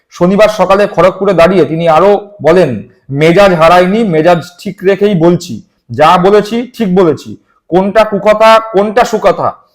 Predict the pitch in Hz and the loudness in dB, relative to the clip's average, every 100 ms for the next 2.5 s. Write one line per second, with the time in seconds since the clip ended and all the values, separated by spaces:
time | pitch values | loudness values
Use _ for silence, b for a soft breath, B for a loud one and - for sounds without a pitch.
0 | _ - 156 196 196 170 175 180 196 175 | _ -6 0 0 0 -2 -2 0 -2 -2
1 | 135 151 170 135 107 95 _ _ 147 156 | -2 0 0 0 -4 -8 _ _ -2 2
2 | 202 190 202 226 254 | 2 2 0 0 -4